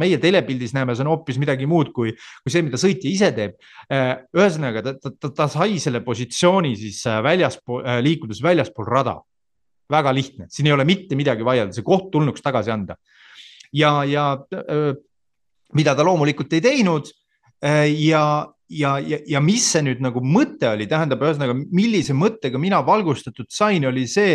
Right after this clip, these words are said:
et, äh, ta tegi seda meelega, positsiooni hoidmiseks. Vahet ei ole, äh, Magnussen ei teeninuks sellelt võistluselt mitte midagi, mitte mingil juhul, ta võiks ka nelikümmend sekundit ajakaristust saada.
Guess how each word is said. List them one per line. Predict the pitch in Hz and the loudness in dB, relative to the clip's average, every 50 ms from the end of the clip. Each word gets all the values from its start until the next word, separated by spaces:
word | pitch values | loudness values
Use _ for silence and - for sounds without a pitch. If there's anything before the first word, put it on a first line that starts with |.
| 131 | 0
et, | - - _ _ - | -2 -8 _ _ -4
äh, | 131 123 123 120 117 117 - _ _ _ _ _ | -2 0 0 0 -2 -4 -8 _ _ _ _ _
ta | - 135 123 | -6 0 0
tegi | 214 226 175 156 120 | 0 0 0 -2 -4
seda | 127 143 156 | 0 2 4
meelega, | 202 254 294 277 247 185 120 92 92 85 - - - - _ _ _ _ _ _ _ _ _ - | 4 6 6 6 4 4 2 -2 -6 -8 -10 -14 -16 -18 _ _ _ _ _ _ _ _ _ -2
positsiooni | 165 170 156 175 147 - - 240 247 226 190 180 | 0 0 0 -2 -4 2 4 6 6 6 6 6
hoidmiseks. | 202 226 196 131 113 104 90 - 90 - - - - - _ _ _ _ _ _ _ _ _ _ _ _ _ _ _ _ _ - 131 | 4 4 2 0 -4 -6 -8 -8 -12 -14 -14 -16 -18 -18 _ _ _ _ _ _ _ _ _ _ _ _ _ _ _ _ _ -2 0
Vahet | 190 214 226 202 143 110 - - | 0 2 2 0 -2 -2 -2 0
ei | 139 156 196 | 2 4 4
ole, | 196 165 123 95 92 - _ _ _ _ _ _ _ _ - - | 4 2 2 0 -4 -8 _ _ _ _ _ _ _ _ -8 -4
äh, | 127 135 131 120 117 117 - - | -2 0 0 0 -2 -6 -8 -2
Magnussen | 120 139 196 233 220 214 180 139 110 - - - - 104 98 - - | 2 4 4 4 4 2 0 0 0 -4 -6 -8 -8 -8 -6 -4 0
ei | 127 165 165 135 | 0 0 2 4
teeninuks | 180 208 196 156 123 110 110 110 110 - - - | 4 4 4 2 2 0 -2 -2 -4 -6 -6 -2
sellelt | 170 190 196 170 123 - - | 0 0 2 0 -2 0 2
võistluselt | 147 180 170 - - 113 95 95 - - | 2 2 2 0 -4 -10 -12 -10 -4 0
mitte | 147 175 170 170 - 139 | 0 0 0 0 0 2
midagi, | 143 175 202 185 170 113 92 90 90 85 - - 139 | 4 4 4 4 2 0 0 -4 -8 -12 -8 -2 -2
mitte | 151 151 151 160 | -2 0 2 2
mingil | 143 170 208 226 214 175 131 120 123 147 | 4 6 6 6 6 4 4 2 2 4
juhul, | 185 180 147 117 | 4 2 2 0
ta | - 143 | 0 0
võiks | 156 208 190 - - - | 0 0 -2 -2 -6 -6
ka | - 151 123 | -4 -4 0
nelikümmend | 139 165 208 226 214 160 120 123 110 - | 2 4 4 4 2 2 -2 -4 -6 -6
sekundit | - 123 - - 104 92 95 90 _ | -8 -10 -8 -8 -8 -8 -8 -10 _
ajakaristust | - 120 110 101 95 104 104 101 - - - - - | -2 -2 -2 0 -2 -2 -4 -6 -8 -12 -16 -16 -14
saada. | - 101 87 85 90 92 | -12 -12 -12 -12 -12 -14